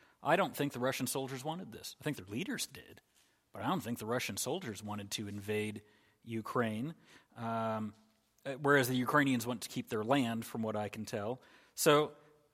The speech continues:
I really hope, for the sake of world economy, for the sake of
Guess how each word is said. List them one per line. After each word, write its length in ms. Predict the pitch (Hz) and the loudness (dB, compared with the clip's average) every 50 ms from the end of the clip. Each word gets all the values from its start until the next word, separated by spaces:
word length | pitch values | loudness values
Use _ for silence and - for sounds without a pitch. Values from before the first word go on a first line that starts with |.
| _ _ _ - | _ _ _ -8
I 80 | 123 | -6
really 560 | 120 117 123 143 160 175 190 208 185 170 151 113 | -6 -6 -8 -10 -12 -8 -6 -6 -4 -4 -4 -6
hope, 440 | - - - 127 92 - - - - _ _ _ _ _ _ _ _ | -6 -6 -4 -4 -4 -6 -10 -18 -20 _ _ _ _ _ _ _ _
for 140 | - - 113 | -14 -14 -10
the 80 | 101 | -6
sake 280 | - - 131 131 131 - | -2 0 0 0 0 -2
of 400 | 107 98 98 95 - - - - _ _ _ - | -4 -4 -6 -8 -12 -14 -16 -16 _ _ _ -12
world 260 | 113 110 107 104 98 | -8 -8 -8 -8 -10
economy, 760 | 98 - - - - 160 160 160 156 156 156 156 151 151 143 - _ _ _ - | -12 -12 -6 -2 0 0 0 0 -2 -4 -4 -4 -4 -6 -8 -10 _ _ _ -12
for 120 | - 104 | -12 -10
the 80 | 101 101 | -8 -6
sake 360 | - - 113 107 110 110 - | -4 -2 -2 -2 -4 -6 -8
of 420 | 101 101 101 98 98 - - - | -8 -8 -8 -10 -12 -14 -16 -16